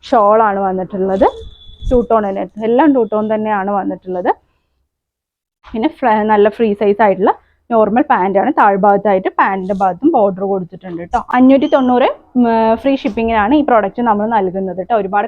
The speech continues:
കളേഴ്സ് വന്നിട്ടുണ്ട്, കാണിച്ചു തരാം. നെക്സ്റ്റ് വന്നിട്ടുള്ളത്, ആ, ഒരു അതിൽ തന്നെ ടു ടോണിൽ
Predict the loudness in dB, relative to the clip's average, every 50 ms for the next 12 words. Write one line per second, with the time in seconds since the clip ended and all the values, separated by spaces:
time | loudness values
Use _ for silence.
0 | -2 -2 0 0 0 -2 -2 -4 -4 -4 -4 -4 -6 -8 -8 -6 -8 -6 -4 -6
1 | -6 -6 _ _ _ _ _ _ -4 -2 -2 -2 -2 -4 -4 -2 -2 0 0 0
2 | 0 -2 -2 _ _ _ _ _ _ _ _ _ _ _ _ _ _ _ _ _
3 | _ _ _ _ _ _ _ _ _ _ -10 -10 -10 -8 -6 -4 -2 -2 0 -2
4 | -2 -4 -4 -2 -2 0 2 0 0 -2 -4 _ _ _ _ _ _ _ -6 -4
5 | -2 -2 0 0 0 2 2 2 2 2 2 2 2 2 0 0 0 -2 -2 -2
6 | -2 -2 -2 -2 -2 -2 -4 -4 -2 -4 -4